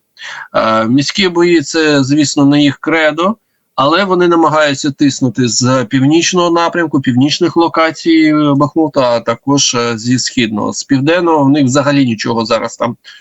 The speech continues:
особливо не вдається, а процесу великого нема, якоїсь перспективи, тому саме вони рішили тиснути з півночі та зі сходу.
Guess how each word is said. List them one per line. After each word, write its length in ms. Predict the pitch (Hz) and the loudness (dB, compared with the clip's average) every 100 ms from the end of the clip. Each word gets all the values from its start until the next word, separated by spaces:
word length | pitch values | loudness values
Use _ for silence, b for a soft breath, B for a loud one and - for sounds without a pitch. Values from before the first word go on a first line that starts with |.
| B - | B -8
особливо 540 | - 135 139 127 120 | -2 2 2 2 0
не 200 | 123 123 | 0 -2
вдається, 680 | 113 143 156 214 233 233 208 _ _ _ _ | -2 0 0 -2 -4 -6 -6 _ _ _ _
а 240 | - 120 120 | -4 -2 -2
процесу 560 | 143 143 151 135 123 | -4 -2 -2 -2 -2
великого 460 | 120 127 113 123 117 | 0 0 -2 -2 0
нема, 460 | 135 143 185 214 139 | 2 2 2 0 -2
якоїсь 400 | 143 - 302 - | -2 0 -2 -2
перспективи, 640 | 147 - 147 139 147 127 | -4 -4 -4 -4 -2 -2
тому 280 | 131 135 - | 0 0 0
саме 300 | - 147 143 | 0 0 2
вони 280 | 135 139 143 | 2 2 2
рішили 420 | 135 - 147 139 | 0 0 0 0
тиснути 420 | - 127 123 - | 0 -4 -4 -6
з 100 | - | -8
півночі 420 | - 139 135 - | -2 0 0 -2
та 160 | 113 117 | -4 -4
зі 100 | 117 | -4
сходу. 360 | - - - | -6 -10 -14